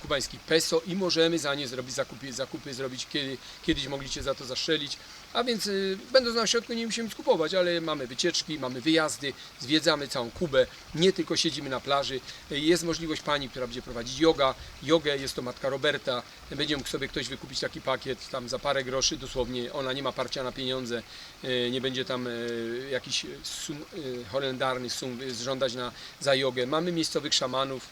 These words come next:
będziemy do nich jeździć po tylko osiem, po dziesięć osób, bo to się jedzie daleko, pożyczam-, pożyczonymi samochodami, nie ma tam już motorków. Samochody są niedrogie, także pięć osób, jedziemy taką wyprawę. Prowadzi nas Kuba, e, Kubańczyk. Mamy kubańską dziewczynę, ta Li, która była w ogrodzie.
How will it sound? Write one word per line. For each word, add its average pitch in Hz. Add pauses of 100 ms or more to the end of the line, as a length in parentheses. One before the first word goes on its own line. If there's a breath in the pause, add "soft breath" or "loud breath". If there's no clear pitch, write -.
będziemy 135
do 139
nich 127
jeździć 135
po 143
tylko 156
osiem, 147
po 131
dziesięć 127
osób, 135 (580 loud breath)
bo 135
to 131
się 135
jedzie 127
daleko, 127 (160)
pożyczam-, 156
pożyczonymi 151
samochodami, 135
nie 151
ma 135
tam 131
już 113
motorków. 120 (380 loud breath)
Samochody 302
są 180
niedrogie, 147
także 131
pięć 160
osób, 135
jedziemy 135
taką 139
wyprawę. 120 (400 loud breath)
Prowadzi 160
nas 131
Kuba, 127 (180)
e, 131
Kubańczyk. 139
Mamy 165
kubańską 156
dziewczynę, 131
ta 120
Li, 143
która 143
była 131
w 120
ogrodzie. 127